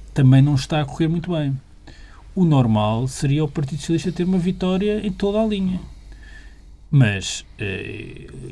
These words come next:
recordo sempre, António Guterres ganhou as eleições autárquicas e demitiu-se, porque perdeu Lisboa e o Porto. Ora,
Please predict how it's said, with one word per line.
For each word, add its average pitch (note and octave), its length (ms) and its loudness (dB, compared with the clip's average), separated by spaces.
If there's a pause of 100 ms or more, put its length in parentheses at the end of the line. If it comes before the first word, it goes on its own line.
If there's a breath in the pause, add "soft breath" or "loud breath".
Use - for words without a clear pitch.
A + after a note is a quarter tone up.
(220)
recordo - 380 -10
sempre, B2 420 -2
António G#2 320 -2
Guterres F2+ 340 -6
ganhou G#2 320 -4
as F2 100 -6
eleições F#2 320 -8
autárquicas A2 600 -8
e B2+ 60 0
demitiu-se, C3+ 600 -4 (680)
porque - 200 -4
perdeu A#2+ 300 -2
Lisboa A#2+ 340 -2
e B2+ 40 0
o C3 40 -2
Porto. A2+ 440 -10 (1200 soft breath)
Ora, G2+ 260 -8